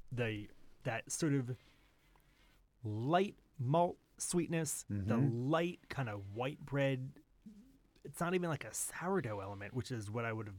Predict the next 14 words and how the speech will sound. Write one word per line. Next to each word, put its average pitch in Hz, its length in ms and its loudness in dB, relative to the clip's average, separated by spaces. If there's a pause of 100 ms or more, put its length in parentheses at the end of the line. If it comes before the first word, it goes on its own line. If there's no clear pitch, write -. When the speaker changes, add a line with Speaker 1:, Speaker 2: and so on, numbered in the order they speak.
(180)
Speaker 1:
maybe 135 400 0
expected 107 560 -6
from 107 380 -2 (720)
a, 104 360 -4 (720)
a 127 40 0
young, 110 560 0 (760)
not 120 300 2
fully 110 520 0
developed 113 460 -4
beer 107 340 -4
from 160 320 2
the 135 140 0
Ale 104 120 -2
Apothecary. 101 800 -6